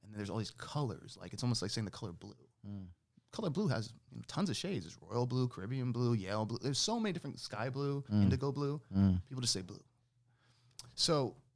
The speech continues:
Speaker 1: for me, it's like trying to distill something to what it really is
Speaker 2: Mm.
Speaker 1: and not what I've been told to believe it is based on, you know, adults that before me might not have distilled it. They just went along with the pattern, you know, and they're, now we're doing the same thing.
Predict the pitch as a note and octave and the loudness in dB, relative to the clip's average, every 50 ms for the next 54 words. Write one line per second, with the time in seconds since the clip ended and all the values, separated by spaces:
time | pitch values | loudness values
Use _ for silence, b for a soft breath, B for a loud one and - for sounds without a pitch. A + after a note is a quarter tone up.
0 | _ - D3 C#3 C#3 C#3 D3 E3+ G3+ F3 C#3+ C3 B2 B2 - A#2+ - - A2 G#2+ | _ -4 0 4 6 6 8 8 10 10 10 8 8 6 4 2 0 0 0 -2
1 | - - - C#3 B2 D3 D#3+ C#3 C3 A2+ - - - D#3 D#3 C#3+ - C3 A2 G2+ | -2 -2 0 0 2 2 2 2 2 2 0 2 2 2 2 2 4 2 0 0
2 | - - F#2+ G2 - - G2 G2+ A#2 A#2+ B2 B2+ C3+ C#3+ D3 D#3+ F#3+ G#3 G#3+ A3+ | 0 -2 -4 -4 -4 -6 -8 -10 -8 -4 -2 0 2 2 2 2 0 0 -2 -2
3 | A3 - G2+ G2 F#2 F2 F2+ A#2+ A#2+ A#2+ B2+ C3 G2 C3+ B2 G#2+ A2+ A2 G#2 A2+ | 2 4 4 4 4 4 4 6 6 8 8 6 6 4 4 4 4 2 2 0
4 | G#2+ G2 - - - - D#3 D3+ D3+ D3+ C#3 B2 B2 A2 G2+ G#2+ G#2 F#2+ F#2 F#2 | -2 -4 -4 -4 0 4 6 8 8 8 6 6 2 0 0 -2 -4 -4 -4 -6
5 | F#2 F#2+ F#2+ F#2 - G2+ G2+ F#2+ - - F#2+ F#2+ G2 F#2 F#2 F2 A#2 - - _ | -6 -6 -8 -8 -6 -4 -4 -4 -2 -4 -4 -4 -4 -4 -6 -8 -10 -14 -20 _
6 | _ _ _ _ - G2 F#2 F2 - - - - A#2 A#2 B2 A#2 A2 A2 - - | _ _ _ _ -20 -20 -20 -20 -20 -14 -8 -6 -4 -2 -2 -2 -2 -4 -6 -6
7 | - F#2 F#2+ - - - - - - A#2 - F3+ G#3 G3+ C#3 B2 B2 C#3 D3 A2 | -4 -4 -4 -4 -6 -10 -16 -14 -10 -6 -2 2 2 4 4 4 2 2 0 0
8 | A2 A2+ G#2+ A2 E2+ G#2 A#2 A#2 A2 - - A#2 B2 B2 B2 - _ _ _ _ | 0 0 0 0 0 0 0 0 0 -2 -2 -2 -2 -2 -2 -6 _ _ _ _
9 | _ _ - C3+ - - C4 D4 G3+ A3+ - - - - _ _ _ _ _ _ | _ _ -4 -2 0 2 2 4 4 2 0 -2 -6 -20 _ _ _ _ _ _
10 | _ _ _ _ _ _ - - B2+ A#2+ B2+ B2 - - B2+ A#2+ A#2+ A#2 A#2 A2+ | _ _ _ _ _ _ -2 2 4 4 4 4 4 4 4 4 6 6 4 2
11 | A2+ F#2 - F#2 - - E2+ - - - - A2+ - _ _ _ _ _ - - | 2 0 -4 -6 -4 -4 -4 -4 -6 -8 -10 -14 -20 _ _ _ _ _ -20 -14
12 | - - - B2 - - G#2+ G2+ G2 F2 - - _ _ _ - F#2+ - F#2+ G#2 | -12 -12 -12 -10 -8 -6 -6 -6 -6 -8 -10 -16 _ _ _ -18 -12 -10 -10 -8
13 | G2 G2 G2+ - - - - - - D2 D#2 - - - - | -8 -10 -12 -12 -12 -16 -16 -16 -14 -14 -12 -12 -12 -12 -12